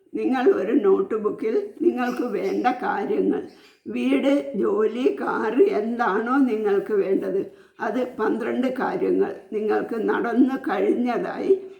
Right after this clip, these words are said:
എഴുതി വെക്കുക. ഉദാഹരണത്തിന്, നിങ്ങൾക്കൊരു വീടാണ് വേണ്ടതെങ്കിൽ,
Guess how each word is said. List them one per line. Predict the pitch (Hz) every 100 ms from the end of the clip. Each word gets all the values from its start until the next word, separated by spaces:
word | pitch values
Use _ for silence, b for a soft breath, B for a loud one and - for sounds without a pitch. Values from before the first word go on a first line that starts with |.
| B _
എഴുതി | 220 214 214 233
വെക്കുക. | 202 - - - -
ഉദാഹരണത്തിന്, | 196 196 226 196 196 - 175 202 - B B B -
നിങ്ങൾക്കൊരു | 247 269 262 240 240 240
വീടാണ് | 196 226 240 254 254 214 226
വേണ്ടതെങ്കിൽ, | 214 190 180 208 190 - - 190 -